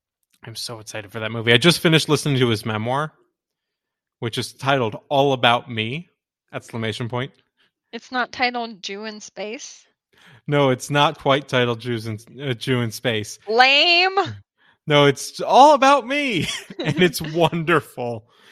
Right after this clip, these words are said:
Speaker 1: It
Speaker 2: I mean,
Speaker 1: is
Speaker 2: I'm here for that, but also
Speaker 1: Yes, it, Jew in Space would have been an, another great title. Unfortunately, the Jew to go to space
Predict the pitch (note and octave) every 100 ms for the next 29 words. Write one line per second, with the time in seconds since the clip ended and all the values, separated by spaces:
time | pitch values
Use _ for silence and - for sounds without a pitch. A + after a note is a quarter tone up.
0 | F3 C3+ - F#3 C#3+ C4+ E4+ D#4+ C#4 D4
1 | B3 C#4 - D#4+ F4 G4 F4 A#3 B3 -
2 | F3 F3 - D#3 C3 G2+ C#3 A2 - B2+
3 | - C#3 D#3+ D#3 C3+ C#3+ B2+ - A#2+ A#2+
4 | A#2+ B2+ C#3+ B2+ A#2+ A#2 A#2 A#2 - A#2+
5 | A2+ G#2+ - _ _ _ _ E3 D3+ G#3+
6 | G3+ F3+ D#3 D#3+ C#3 B2+ C3+ D3 C3+ C3+
7 | B2+ - C3 B2+ A2 -